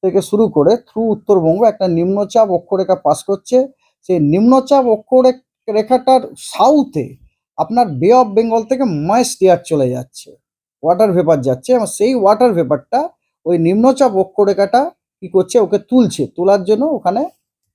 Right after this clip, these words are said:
আহ, বজ্রবিদ্যুৎ সহ বৃষ্টি এবং ওখানে আমাদের ওয়ার্নিং পর্যন্ত দেয়া আছে, থান্ডারস্টর্ম, আহ, ঝোড়ো হাওয়া,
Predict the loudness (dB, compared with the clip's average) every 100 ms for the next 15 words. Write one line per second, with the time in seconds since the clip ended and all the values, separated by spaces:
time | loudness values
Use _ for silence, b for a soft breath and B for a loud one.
0 | _ -2 2 2 2 0 0 0 0 -2
1 | -2 -4 0 2 2 -2 -2 0 0 0
2 | -2 0 2 2 2 2 0 0 2 4
3 | 4 2 -2 -4 -4 -6 -8 -10 -10 -18
4 | -20 _ _ _ -2 0 0 0 2 2
5 | -2 _ _ _ _ _ -4 -2 -2 -2
6 | -2 -4 0 2 2 2 4 4 4 0